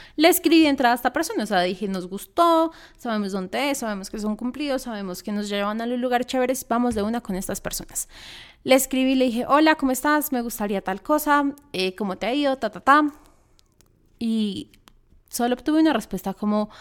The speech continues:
"Hola, sí, acá los esperamos". <laughs> Y yo, "Bueno, ¿me das más info?". O sea, obviamente sé que los precios cambian, sé que, ¿sabes? Necesitas info igual para poder comprar. Jamás volví a recibir respuesta.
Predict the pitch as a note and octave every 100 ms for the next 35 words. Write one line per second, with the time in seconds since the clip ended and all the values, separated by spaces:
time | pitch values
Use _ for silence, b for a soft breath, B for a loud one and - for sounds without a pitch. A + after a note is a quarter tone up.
0 | B B B B _ - F4 F#4+ E4 D4+
1 | C#4 B3+ C4 A#3+ A#3+ C#3 - - - G#3+
2 | A3+ - - _ _ _ _ B B B
3 | B - A#3 G#3+ A3 B3+ C4+ C4+ C4+ -
4 | - A3+ A#3 A#3 A3 A#3+ C4+ D#4 A#3 G#3+
5 | G3+ G3+ G3+ G3+ F3+ F3+ F#3 F3 E3+ -
6 | F3 E3 - C#4+ C#4 B3 A3+ G3+ - F3+
7 | E3 B B B B _ - - - G#3
8 | E4 - G3 F#3+ F3+ F3 D#4 - C4+ -
9 | F#3+ F#3 - G3 F#3+ E3+ F3 E3+ E3+ -
10 | D#3+ - F#3+ D3+ - b b b b b
11 | - _ _ - A#3 A3+ B3 A#3 - -
12 | _ A3+ A3 G3 G#3+ G#3+ - G#3 F#3 -
13 | F#3 F3 - - - - - - -